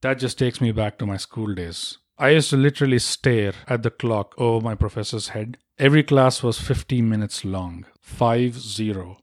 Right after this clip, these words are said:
And I used to just look at the minutes go by because there was nothing else I could do. I used to think about when, when this torture would end. I don't mean the class, I mean that whole cycle. Because at the end of fifty minutes, clock is reset and timer starts again,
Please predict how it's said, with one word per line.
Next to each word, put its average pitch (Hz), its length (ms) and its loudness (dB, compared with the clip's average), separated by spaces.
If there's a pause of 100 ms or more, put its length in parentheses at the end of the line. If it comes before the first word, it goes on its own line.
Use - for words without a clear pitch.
(160)
And 117 140 0
I 117 80 2
used 131 220 0
to 127 80 -2
just 117 320 -4
look 110 240 -2
at 110 120 -4
the 104 80 -4
minutes 101 460 -2
go 101 240 -4
by 95 240 -6
because 98 640 -6
there 117 140 0
was 110 180 -4
nothing 117 680 -4
else 95 640 -6
I 104 140 -4
could 101 240 -6
do. 107 160 -2 (500)
I 123 120 -2
used 131 160 0
to 135 80 -2
think 127 260 -6
about 117 320 0
when, 113 680 0 (180)
when 127 720 4
this 120 180 -6
torture 117 400 0
would 101 200 -4
end. 87 280 -10 (300)
I 120 60 4
don't 131 140 6
mean 123 100 4
the 107 80 0
class, 104 420 -4
I 110 100 -2
mean 113 160 2
that 107 120 -2
whole 110 160 0
cycle. 110 460 -6 (100)
Because 127 220 2
at 127 160 2
the 143 100 4
end 156 140 4
of 143 100 0
fifty 139 240 -2
minutes, 139 520 0 (140)
clock 139 280 6
is 117 160 2
reset 160 420 4 (180)
and 123 220 0
timer 127 280 8
starts 107 300 0
again, 92 320 -4